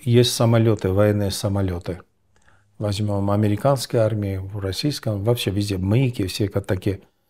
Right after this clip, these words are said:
Эти самолёты стоят миллионы. Я однажды этот пример услышал у одного американца, мне так понравилось. А он говорит, что эти самолёты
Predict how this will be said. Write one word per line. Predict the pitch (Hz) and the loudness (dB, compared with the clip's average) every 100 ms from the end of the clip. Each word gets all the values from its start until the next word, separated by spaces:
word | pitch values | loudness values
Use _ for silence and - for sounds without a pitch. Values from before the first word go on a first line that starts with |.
| _ _ _ _ _ _ - - | _ _ _ _ _ _ -20 0
Эти | 123 - | 2 2
самолёты | - 117 117 131 147 113 | 0 2 4 2 0 -2
стоят | 117 104 113 | 0 0 0
миллионы. | 110 113 110 110 104 95 87 92 - _ - | 2 2 4 4 2 0 -4 -12 -20 _ 2
Я | 104 | 4
однажды | 110 101 104 | 4 2 0
этот | 95 95 | -2 0
пример | 107 104 98 | 0 2 0
услышал | 95 - 143 151 107 90 - _ - | -2 -2 0 0 -2 -4 -8 _ -6
у | 104 | -4
одного | 101 98 98 | -2 0 0
американца, | 98 98 - 120 113 | 0 -2 -2 -2 -2
мне | 98 101 | -2 -4
так | 98 - 117 | -2 0 0
понравилось. | - 98 101 123 127 95 92 - - - _ _ - | -2 -2 2 2 2 0 -4 -12 -20 -20 _ _ 0
А | 151 | 4
он | 175 | 4
говорит, | - 113 101 - 98 | 2 2 0 -2 -10
что | - - 107 104 104 - | -4 2 4 4 2 0
эти | 143 131 | 0 2
самолёты | 107 107 104 113 143 104 95 | -2 0 0 0 0 -2 -4